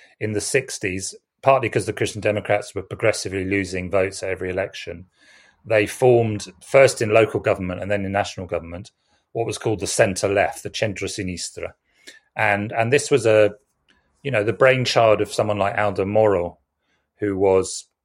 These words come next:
a very important figure in the moderate Christian Democrat world, a thinker,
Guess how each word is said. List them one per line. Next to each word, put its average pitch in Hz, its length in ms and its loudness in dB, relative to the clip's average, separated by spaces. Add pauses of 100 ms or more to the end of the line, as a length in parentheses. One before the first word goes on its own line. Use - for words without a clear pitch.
(200)
a 98 80 -12
very 104 260 0
important 98 600 -4
figure 101 460 -2
in 90 80 -4
the 90 80 -4
moderate 92 640 -2
Christian - 280 -12
Democrat 92 460 -4
world, 87 460 -2 (460)
a 92 60 -6
thinker, 92 640 -2